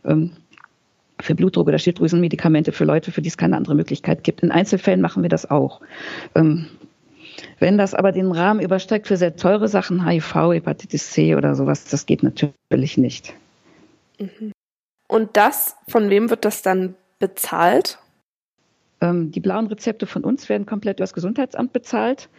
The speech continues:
Speaker 1: Ähm, teure Erkrankungen können aber eben nicht behandelt werden. Die Patienten sind dann einfach nicht behandelt.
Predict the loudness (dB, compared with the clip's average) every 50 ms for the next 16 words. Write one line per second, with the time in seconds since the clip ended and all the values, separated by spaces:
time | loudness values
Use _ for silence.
0 | -20 -20 -20 -20 -20 -10 -4 0 0 2 2 0 -2 -4 -8 _ 0 2 2 4
1 | 4 2 0 0 -2 -2 -2 -2 -2 -2 -4 -2 0 0 0 0 0 0 0 2
2 | 2 2 0 0 0 0 2 2 2 2 2 0 2 2 2 2 2 2 0 -2
3 | -4 -6 -10 _ _ -4 -2 0 0 0 0 2 2 2 2 2 2 2 2 2
4 | 2 2 2 0 0 -2 -2 -4 -2 0 0 2 4 4 4 2 0 -2 -4 -16